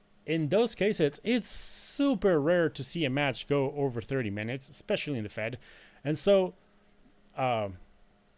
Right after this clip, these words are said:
in this case, it's already established that Stardom does thirty minutes. It's usually, that is the case. Like, you are, you know, coming into the show, you know that that is how the promotion works.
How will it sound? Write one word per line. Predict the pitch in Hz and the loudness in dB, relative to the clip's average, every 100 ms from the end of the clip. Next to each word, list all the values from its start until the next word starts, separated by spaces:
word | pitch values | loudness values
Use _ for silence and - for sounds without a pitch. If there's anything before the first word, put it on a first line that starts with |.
| _ - - - | _ -20 -20 -8
in | 139 | -4
this | 139 165 | 0 -2
case, | - 160 151 - - _ | 2 4 4 2 -8 _
it's | 151 147 - | -2 0 2
already | 214 214 170 | 2 4 0
established | - 160 139 135 120 - | 0 0 0 0 -2 -2
that | 110 - | -2 -4
Stardom | - 131 123 | -2 -2 0
does | 117 117 | 0 -2
thirty | - 120 110 | -2 -2 0
minutes. | 113 117 117 - - _ | 0 0 -2 -6 -14 _
It's | 117 113 - 131 | -6 -6 -6 -10
usually, | 131 - 127 120 117 - - - - | -10 -6 -6 -6 -8 -12 -20 -20 -8
that | - 170 | -2 0
is | 185 | 0
the | |
case. | 208 190 - - | 0 0 0 -4
Like, | 123 123 - | -2 -2 2
you | 147 196 - | 4 2 0
are, | 139 151 156 156 143 - _ _ _ _ _ - _ | 4 6 6 4 0 -6 _ _ _ _ _ -20 _
you | - 135 | -6 0
know, | 165 147 165 131 107 - - | 2 4 4 2 -2 -6 0
coming | 202 202 | 2 2
into | 190 185 | 0 -2
the | 151 | 0
show, | - 143 | 0 0
you | 113 131 | 0 -2
know | 127 139 135 | -2 0 0
that | 113 | 0
that | 101 113 | -2 -2
is | 117 110 - - | -2 -6 -12 -20
how | - 123 | -6 -2
the | 123 | -2
promotion | 107 110 107 - | -2 -4 -4 -6
works. | 95 90 - | -8 -8 -14